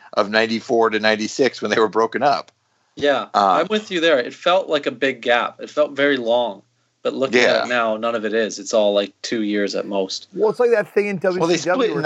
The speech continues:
Speaker 3: Sting
Speaker 1: ninety-four, according to
Speaker 3: disappeared for
Speaker 1: this. And
Speaker 3: Go on, sorry, Dave.
Speaker 1: Yeah, they, they split in ninety-four, opened ninety-six. Yeah, I mean, it, it,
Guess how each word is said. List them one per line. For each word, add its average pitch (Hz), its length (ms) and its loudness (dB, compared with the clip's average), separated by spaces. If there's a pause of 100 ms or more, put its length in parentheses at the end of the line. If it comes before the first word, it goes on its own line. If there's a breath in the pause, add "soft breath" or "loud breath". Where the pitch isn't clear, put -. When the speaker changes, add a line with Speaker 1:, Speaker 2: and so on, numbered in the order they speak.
Speaker 3:
Sting 151 100 -2
Speaker 1:
ninety-four, 165 420 2
according 104 340 -2
to 101 60 2
Speaker 3:
disappeared 95 140 0
for - 200 -14
Speaker 1:
this. - 80 -
And 101 140 -4 (260)
Speaker 3:
Go 113 100 0
on, 92 120 -4
sorry, 87 160 -8
Dave. 78 140 -12 (680)
Speaker 1:
Yeah, 110 220 4
they, 117 160 0
they 117 160 0
split 185 260 -2
in 160 100 -6
ninety-four, 143 520 0
opened 127 200 -2
ninety-six. 123 480 0
Yeah, 147 160 2
I 120 40 0
mean, 127 180 -2
it, - 240 -4
it, 127 200 0